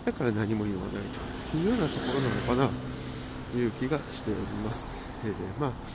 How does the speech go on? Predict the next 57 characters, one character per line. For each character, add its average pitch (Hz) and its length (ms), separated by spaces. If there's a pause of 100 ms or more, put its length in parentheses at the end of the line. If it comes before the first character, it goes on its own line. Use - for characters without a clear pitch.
(540)
ま 107 40
と 135 80
め 160 120
ま 202 180
す - 140
と、 147 100
え - 100
ー - 840
と、 107 80
今 180 180
回 147 160
の 107 120
騒 117 260
動 98 120
っ 98 40 (120)
て 113 80
い 117 40
う 120 80
の 113 60 (100)
は、 143 120 (320)
え 110 80
ー、 98 80
日 127 360
本 - 0 (120)
が、 156 120 (1500)
え - 20
ー、 - 40
ち - 100
ょ - 20
っ - 20
と 165 60
ま 151 140
あ、 127 40
い 110 100
ろ 123 140
い 127 40
ろ 127 180 (580)
あ 117 40
り 135 100
ま 196 140
す - 100
け - 60
れ 101 60
ど 104 220
も、 139 180 (1300)
え - 20
ー、 95 680
多 233 60
分 214 140 (540)
あ 147 40
れ 165 100
が 170 100
ミ 196 120
ッ - 20
ク - 160
ス - 120 (260)
だ 135 60